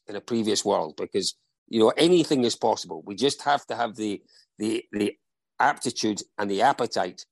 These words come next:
to make those changes and to be brave enough to say, "Yeah, we're gonna change this." You know, the last time that anyone suggested, uh, a radical change in rallying, it was Jost Capito when he was in charge at Volkswagen, and he, he suggested a really radical change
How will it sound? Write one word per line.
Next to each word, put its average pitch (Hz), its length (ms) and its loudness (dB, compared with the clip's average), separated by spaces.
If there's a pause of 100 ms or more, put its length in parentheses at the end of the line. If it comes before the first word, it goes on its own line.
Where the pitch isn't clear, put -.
(240)
to 110 80 -8
make 135 280 2
those 117 160 -2
changes 113 420 -6
and 151 140 -4
to 175 80 -2
be 226 160 0
brave 226 420 2
enough 190 400 0 (380)
to 127 100 -10
say, 151 180 -2
"Yeah, 139 200 2
we're 143 180 2
gonna 135 160 -2
change 127 320 -2
this." - 240 -16 (360)
You 131 100 -2
know, 139 60 4
the 143 80 2
last 185 300 2
time 156 220 -2
that 143 100 -2
anyone 127 380 -2 (320)
suggested, 117 680 -4 (800)
uh, 98 180 2 (120)
a 101 120 2
radical 123 480 2
change 107 360 -4
in 98 80 -4
rallying, 92 400 -2
it 92 60 -10
was 101 120 -6
Jost 135 300 2
Capito 135 400 0
when 92 180 -2
he 95 60 -2
was 92 120 -10
in 92 80 -14
charge 110 280 2
at 87 100 -10
Volkswagen, 107 580 -2 (120)
and 90 140 -18
he, 135 240 -6
he - 140 -4
suggested 113 500 0
a 98 140 -6
really 147 340 6
radical 110 480 4
change 107 440 -2